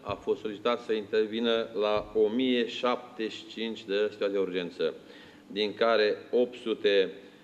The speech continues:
cincizeci au fost situații, intervenții smurd, șaptezeci și patru de incendii, o sută șaisprezece incendii la vegetație uscată,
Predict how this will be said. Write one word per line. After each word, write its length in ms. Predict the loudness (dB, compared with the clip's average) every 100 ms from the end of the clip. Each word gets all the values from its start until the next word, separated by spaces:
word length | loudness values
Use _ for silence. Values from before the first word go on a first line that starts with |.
| -20 -20 -20 -14
cincizeci 800 | -6 -4 -2 4 6 4 -2 -6
au 100 | -4
fost 240 | 0 0 0
situații, 460 | 0 0 0 -4
intervenții 540 | -4 -2 0 0 -2 -6
smurd, 380 | 0 2 2 0 -16 -20 -20 -20 -20 -20 -20 -20 -20 -10
șaptezeci 460 | 0 0 2 -4 -4
și 80 |
patru 240 | 0 0 0
de 160 | -2
incendii, 760 | -2 -4 0 2 2 2 0 -2 -12 -20 -20 -20 -20 -20 -20 -20 -20 -20 -14 -2
o 100 | -2
sută 220 | 2 2
șaisprezece 480 | 4 4 4 0 2
incendii 380 | 2 2 2 2
la 140 | 2
vegetație 400 | 2 2 0 2
uscată, 680 | 0 2 0 4 2 2